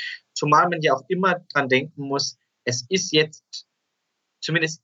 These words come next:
in den ersten Schritten erstmal nicht so wahrscheinlich, dass das komplette China-Geschäft wegfällt, sondern es wird wahrscheinlich nur um Teile, selbst wenn es um große Teile, äh, geht, äh, handeln. Es wird nicht gleich alles sein. So, ähm,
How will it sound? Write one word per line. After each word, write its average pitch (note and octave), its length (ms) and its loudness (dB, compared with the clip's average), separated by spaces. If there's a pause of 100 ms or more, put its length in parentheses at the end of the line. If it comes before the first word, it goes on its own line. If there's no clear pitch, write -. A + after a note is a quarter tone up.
(320)
in C#3+ 80 0
den C3+ 140 2
ersten E3 320 2
Schritten F3 240 -6
erstmal C#3 320 -2
nicht F3+ 200 -2
so D3 160 0
wahrscheinlich, C#3 440 2
dass B2+ 240 0
das C3 200 -2
komplette D3+ 540 0
China-Geschäft B2+ 760 -4 (100)
wegfällt, D3 540 2
sondern C3 280 0
es - 120 -8
wird C3+ 160 -2
wahrscheinlich B2+ 440 2
nur C#3 180 -2
um B2 160 -2
Teile, C#3+ 480 4
selbst B2 280 -2
wenn C3+ 80 -8
es - 80 -18
um B2 100 -12
große A#2+ 420 -4
Teile, F2 420 -8 (140)
äh, A2 160 -2
geht, G#2 320 -14 (500)
äh, A#2 220 6 (160)
handeln. G#2+ 360 0
Es - 120 -16
wird A#2 160 -2
nicht B2+ 240 2
gleich A#2 260 4
alles G#2 340 -8
sein. - 100 -20 (640)
So, - 320 4 (540)
ähm, C#3+ 380 0